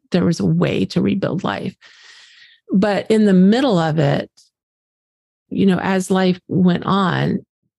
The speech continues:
there was a time period where it got harder. And I really went into a place of deep despair. And I thought,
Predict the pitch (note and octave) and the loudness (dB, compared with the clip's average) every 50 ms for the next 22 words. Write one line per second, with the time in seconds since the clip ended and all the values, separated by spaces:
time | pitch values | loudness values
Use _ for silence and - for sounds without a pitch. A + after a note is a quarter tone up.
0 | _ _ - - G3+ G3 G3 G3 G3 F#3 F#3 F3 E3+ - - - F#3 F3+ F#3+ F#3 | _ _ 0 0 2 2 2 2 2 2 0 -2 -2 -4 -4 -2 2 2 4 2
1 | F3+ - - F3 D#3+ D3+ D3+ D#3 E3 - F3 E3+ - - - F#3 F3+ B3+ - - | 2 2 2 2 2 2 0 0 0 0 -2 -2 -2 -2 -4 -4 -4 -4 -4 -4
2 | E3+ - - - - - - - - E3 D3 C3+ - - - - F3+ F3+ - _ | -4 -4 -4 -10 -16 -18 -10 -4 -2 0 0 0 -2 -2 -4 -4 -4 -6 -8 _
3 | _ _ _ _ - - - - _ _ _ _ _ F#3+ G3 F#3 E3+ E3 F#3+ G3 | _ _ _ _ -20 -20 -20 -20 _ _ _ _ _ 0 0 0 0 0 2 2
4 | F#3 F3 F3 F3+ F#3+ G3+ A3 A#3 A#3 A3+ A3 G3 F#3 F3 E3+ F3 E3+ E3 E3 D#3 | 2 2 2 2 2 2 2 2 0 0 0 0 0 0 0 0 0 0 0 -2
5 | D3+ - - E3+ D#3+ D3+ - - - E3 D#3+ D#3+ - - - - E3+ E3 E3+ F3 | -4 -4 -2 -2 -2 -2 -2 -2 0 0 0 -2 -4 -6 -4 -2 -2 -2 -2 -6
6 | F#3+ _ _ - E3+ E3+ - - - - E3 - - - - F2+ - - - F#3+ | -10 _ _ 0 0 0 0 -2 -4 -4 -4 -4 -6 -8 -6 -6 -4 -4 -6 -6
7 | F#3+ - _ _ _ _ _ _ _ _ _ _ _ _ - G3 F#3 F3+ F3+ F3 | -6 -10 _ _ _ _ _ _ _ _ _ _ _ _ -2 0 2 4 4 2
8 | F3+ - - F3+ E3+ D3 C#3 C3 | 2 0 0 -2 -2 -2 -4 -6